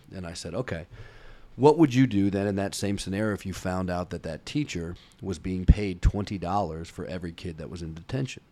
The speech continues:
Would that still change your opinion, and would you still defer to them?" And he was like, "Absolutely not." I was like, "Well, why? They're still in this position of power, all this." And he was like, "'Cause they're getting paid for it." And so I use that to demonstrate that the idea that experts or anybody can do different things for money, and we can agree that on,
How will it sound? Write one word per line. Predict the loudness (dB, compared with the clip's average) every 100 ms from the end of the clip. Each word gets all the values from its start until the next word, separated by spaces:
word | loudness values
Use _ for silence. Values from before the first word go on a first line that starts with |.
| _ _ _ _ _ -12
Would | -4
that | -2 -2
still | -2 -2
change | -2 -4 -2 -4 -4
your | -6
opinion, | -6 -6 -6 -4
and | -2 -4
would | -4
you | -6
still | -6 -6
defer | -6 -2 2 2
to |
them?" | 2 -8
And | -8
he | -6
was | -6
like, | -10 -8
"Absolutely | -8 -8 -8 -4 -2
not." | -2 0
I |
was | 0
like, | -2 -6
"Well, | -6
why? | -6 -4 -4
They're | -4 -8
still | -6 -6 -4
in |
this | -6 -6
position | -6 -6 -8 -10 -12
of |
power, | -4 2 2 2
all | 2
this." | 2 0
And | -2
he |
was | -6
like, | -8
"'Cause | -6
they're | -2
getting | 0 0
paid | 2 0 -2
for | -8 -14
it." | -18 -20 _ -20 -20 -20 -20 -20 -14 -10
And | 0
so | 0
I |
use | 6 4 6
that | 4 2
to |
demonstrate | 2 2 2 2 -2 -2
that | -2
the | 0
idea | 0 2 0
that | 0 -4 -8 -20 -20 -20 _ -12 -4
experts | -2 -2 0 2 2 2
or |
anybody | 0 2 0 0
can | -2
do | -2 -4
different | -4 -2 -2 -2
things | -4 -4
for | -6 0
money, | 2 4 4
and | 2
we |
can | 0 -4
agree | -2 -4 -2
that | -4
on, | -4